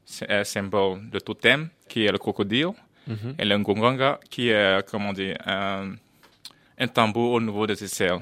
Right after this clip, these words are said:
Speaker 2: Le gowanga ?
Speaker 1: Ouais, ngonganga, c'est peut-être
Speaker 2: Ngonganga.
Speaker 1: difficile à, à prononcer, mais
Speaker 2: C'est un tambour ?
Speaker 1: Ouais, c'est un tambour. Et il joue ce tambour quand une personne est décédée pour accompagner l'âme dans l'au-delà.
Speaker 2: C'est un tambour qui a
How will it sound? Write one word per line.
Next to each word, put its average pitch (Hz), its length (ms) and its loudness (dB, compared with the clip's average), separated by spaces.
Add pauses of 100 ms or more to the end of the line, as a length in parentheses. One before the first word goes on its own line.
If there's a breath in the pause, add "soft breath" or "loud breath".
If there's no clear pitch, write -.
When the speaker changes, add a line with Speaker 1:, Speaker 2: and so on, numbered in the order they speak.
(100)
Speaker 2:
Le 117 100 0
gowanga ? 143 500 2 (400 soft breath)
Speaker 1:
Ouais, 101 200 8 (240)
ngonganga, 117 640 4
c'est 107 140 -4
peut-être 98 100 -10 (160)
Speaker 2:
Ngonganga. 110 80 -4
Speaker 1:
difficile 113 340 0
à, 92 480 8 (140)
à 73 180 -4
prononcer, 101 560 0
mais 120 60 -2
Speaker 2:
C'est 107 120 2
un 139 100 6
tambour ? 165 540 2
Speaker 1:
Ouais, 107 160 8
c'est - 160 -2
un 131 80 4
tambour. 143 460 4 (360 loud breath)
Et 104 560 6
il 120 60 2
joue 127 100 -2
ce - 120 -8
tambour 123 380 0
quand 117 280 -4 (480)
une 123 100 0
personne 120 300 2
est 110 60 2
décédée 110 500 -4
pour - 200 -4
accompagner 110 640 0 (160)
l'âme 113 400 0 (420)
dans 98 120 0
l'au-delà. 95 480 0
Speaker 2:
C'est - 200 -10
un 104 120 -2
tambour 110 340 -2
qui 113 140 0
a 104 200 2